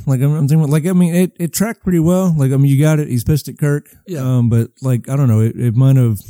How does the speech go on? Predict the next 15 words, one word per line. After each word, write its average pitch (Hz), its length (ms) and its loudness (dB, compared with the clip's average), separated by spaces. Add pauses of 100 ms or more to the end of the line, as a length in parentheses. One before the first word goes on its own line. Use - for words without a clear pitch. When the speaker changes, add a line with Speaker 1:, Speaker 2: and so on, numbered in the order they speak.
(280)
Speaker 1:
I 139 100 2
just 135 140 0
not 127 100 2
thought 127 120 0
about 95 140 -2
this, 101 140 -2
but, 117 140 -6
like, 107 160 -4
have 143 160 2
a 139 80 0
scene 135 280 2
of 113 120 2
him, 101 420 2
you - 140 -12
know, - 280 -18